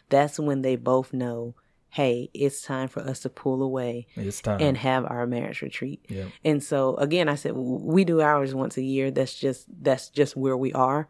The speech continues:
Speaker 1: But, you know, if, if, if you're at a place where you're feeling like you just can't seem to see eye to eye, then maybe it's time for a marriage retreat and it hasn't been a year.
Speaker 2: Mm.
Speaker 1: But, um,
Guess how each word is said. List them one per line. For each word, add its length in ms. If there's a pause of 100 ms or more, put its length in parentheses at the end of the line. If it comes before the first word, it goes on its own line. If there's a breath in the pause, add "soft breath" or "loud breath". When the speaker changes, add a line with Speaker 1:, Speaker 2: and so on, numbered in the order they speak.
(480 loud breath)
Speaker 1:
But, 380 (100)
you 140
know, 480
if, 240
if, 280
if 220
you're 140
at 60
a 40
place 320
where 100
you're 120
feeling 340
like 280
you 100
just 220
can't 280
seem 220
to 80
see 220
eye 180
to 120
eye, 360 (400 soft breath)
then 500
maybe 600
it's 140
time 280
for 120
a 40
marriage 320
retreat 360
and 100
it 100
hasn't 360
been 120
a 40
year. 400 (160 soft breath)
Speaker 2:
Mm. 340
Speaker 1:
But, 180
um, 340